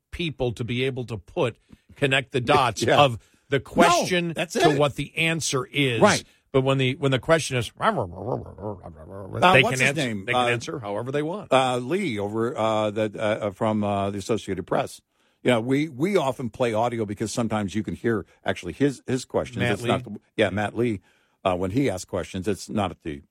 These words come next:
Speaker 2: it's not at the White House, but, you know, it's
Speaker 1: State Department.
Speaker 2: State Department, and, and you don't, you know, for him, he's been,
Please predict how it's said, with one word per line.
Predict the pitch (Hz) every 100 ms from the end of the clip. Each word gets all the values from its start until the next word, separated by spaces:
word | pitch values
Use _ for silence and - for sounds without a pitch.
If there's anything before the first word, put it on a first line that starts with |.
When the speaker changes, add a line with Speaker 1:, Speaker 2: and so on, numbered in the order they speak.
| -
Speaker 2:
it's | 87 -
not | 90 87 _ _ _ -
at | 87
the | 78
White | 120 143
House, | 92 -
but, | 107 87 - _ _ _ _ -
you | 101
know, | 85 85 _ _ -
it's | 101 -
Speaker 1:
State | - - 156
Department. | 117 110 113 113
Speaker 2:
State | - 127
Department, | - 110 90 107 101
and, | 95 -
and | 107 95 95 92 -
you | 104 104
don't, | 120 107 98 _ _ -
you | 107
know, | 90 98 _ _ _ _ _ _
for | 135 117
him, | 95 220 196
he's | 113 175 165
been, | 147 143 123 113